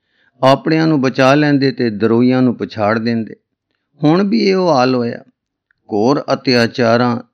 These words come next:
ਤੇ ਸਿੰਘਣੀਆਂ ਦੇ ਦੁਖੜਿਆਂ ਦੀ ਖਬਰ ਜਦ ਸਿੰਘਾਂ ਵਿੱਚ ਫੈਲੀ, ਅਰ ਬਿਜਲਾ ਸਿੰਘ ਆਦਿਕ ਨੇ ਦਰਦਨਾਕ ਹੋਣੀਆਂ ਦੇ ਸਮਾਚਾਰ ਕਹਿ ਸੁਣਾਏ,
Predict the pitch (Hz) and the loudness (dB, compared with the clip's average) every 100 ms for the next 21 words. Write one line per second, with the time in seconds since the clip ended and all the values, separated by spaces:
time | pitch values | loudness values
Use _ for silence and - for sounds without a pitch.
0 | _ 123 123 143 139 139 139 135 120 117 | _ -4 -2 0 2 4 2 2 0 -2
1 | 90 117 139 131 127 117 104 - 117 123 | -2 -4 -2 0 0 0 -2 -4 -2 -2
2 | 107 110 - - 127 123 120 107 - 123 | 0 -4 -4 -4 0 0 0 -4 -8 -6
3 | 123 123 - - _ _ _ _ _ _ | -4 -4 -6 -10 _ _ _ _ _ _
4 | 139 131 110 143 165 156 - 135 123 123 | 0 2 0 0 2 0 0 -2 2 2
5 | 120 127 123 117 92 117 98 110 117 135 | 0 -4 -4 -4 -2 -4 -2 0 2 0
6 | 135 104 107 117 131 127 117 113 - 113 | -2 -8 -2 0 2 0 -2 -4 -4 -4
7 | 107 95 117 123 110 135 143 139 127 101 | -4 -2 0 0 -2 0 0 -2 -4 -2
8 | 87 | -4